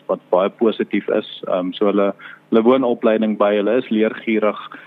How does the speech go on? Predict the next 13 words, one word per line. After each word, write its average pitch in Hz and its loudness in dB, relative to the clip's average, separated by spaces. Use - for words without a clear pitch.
hulle 107 0
wil 113 2
meer 107 0
weet 104 0
wat 104 -2
aangaan 101 0
en 98 -2
dit 107 2
sê 120 4
al 107 2
klaar 110 2
baie 98 2
van, 98 0